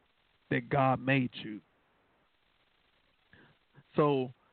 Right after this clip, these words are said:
I wanna encourage, I don't wanna say just myself, myself, Minister Richardson, we wanna encourage those who may be watching, those who may be listening. Whatever you're going through,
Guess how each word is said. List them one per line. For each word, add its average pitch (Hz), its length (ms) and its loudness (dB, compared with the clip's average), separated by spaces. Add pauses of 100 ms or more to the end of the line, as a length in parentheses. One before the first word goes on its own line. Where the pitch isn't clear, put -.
(600)
I 160 160 6
wanna 214 420 4
encourage, 170 760 -2 (840)
I 143 100 0
don't 180 120 2
wanna 170 200 0
say 147 120 2
just 131 240 -10 (460)
myself, 131 380 0 (220)
myself, 180 500 2 (580)
Minister 156 380 0
Richardson, 123 540 -4 (100)
we 165 140 4
wanna 208 240 0
encourage 156 480 0
those 147 280 0
who 165 60 -6
may 151 180 0
be 147 160 4
watching, 143 440 0
those 170 240 -2
who 180 80 -2
may 170 140 2
be 151 180 0
listening. 139 500 2 (720)
Whatever 185 560 2
you're 196 260 -2
going 185 460 0
through, 185 260 -4